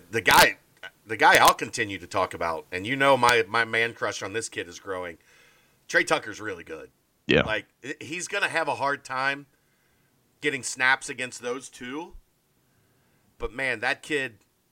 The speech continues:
Speaker 1: it, he is not a, he is not a track guy. He is not a speed guy that, that's out on a football field. That kid is a football player.
Speaker 2: Yeah, they're gonna, I mean, the, the best thing you can say is they're gonna have to find, like, a package for him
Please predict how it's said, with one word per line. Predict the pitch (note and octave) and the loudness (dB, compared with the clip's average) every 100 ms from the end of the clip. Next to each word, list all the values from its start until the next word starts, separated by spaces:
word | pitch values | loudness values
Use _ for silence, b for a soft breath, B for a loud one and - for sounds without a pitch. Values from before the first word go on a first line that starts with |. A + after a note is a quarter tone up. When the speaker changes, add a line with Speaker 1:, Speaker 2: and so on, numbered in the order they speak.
| _ _ _ _ _ _ _ _ _ _ | _ _ _ _ _ _ _ _ _ _
Speaker 1:
it, | D#3+ F#3 - | -8 -8 -8
he | E3+ | -8
is | C3+ G#2+ | -8 -2
not | C3 D3 | 0 0
a, | B2+ A#2+ | -2 -12
he | D#3+ | -10
is | B2 | -4
not | C3+ C#3 | -2 -2
a | |
track | B2 C#3+ A2 - | -2 -6 -6 -6
guy. | D#2 D2+ | -18 -16
He | G2 | -16
is | C#3 B2+ | -14 -6
not | C#3+ | -6
a | C#3 | -6
speed | - D#3 C#3+ A#2+ | -10 -14 -14 -6
guy | A2+ G#2+ G#2 | -4 -2 -4
that, | G#2+ G2 | -10 -12
that's | G#2+ - | -18 -8
out | A2 A#2 | -8 -6
on | A2 | -10
a | |
football | G2 A#2+ - F#2+ | -10 -12 -10 -12
field. | - G2 E2+ b b b | -12 -14 -14 b b b
That | A#2 D3 | -6 -6
kid | - C3+ | -6 -8
is | A2 | -8
a | G#2 | -10
football | - - A#2+ - D#2 | -12 -12 -12 -12 -18
player. | - D#2+ C#2+ _ _ _ _ _ _ _ - | -18 -20 -20 _ _ _ _ _ _ _ 4
Speaker 2:
Yeah, | D#3+ A#2 | 6 8
they're | A#2+ | 6
gonna, | A#2+ B2 | 6 4
I | A2 | 4
mean, | A#2+ A2+ A2 - - | 2 2 -2 -6 -8
the, | A#2 G2+ G2 | -2 -2 -2
the | G#2+ | -4
best | G2 A2+ A#2 | 2 2 4
thing | A2 | 2
you | G#2+ | 2
can | - | 4
say | G#2+ | 4
is | G#2 | 4
they're | G#2+ | 4
gonna | A2+ E3 - | 4 4 4
have | C3 - | 2 2
to | A2+ | -2
find, | - G2+ F#2+ G2 F#2+ - | 2 4 4 0 -4 -2
like, | G2+ F#2 - | 2 2 2
a | |
package | - A2 A#2+ A2+ - | 2 4 4 2 2
for | B2 A2 | 4 4
him | A2 G#2+ G2+ G#2 | 4 2 2 0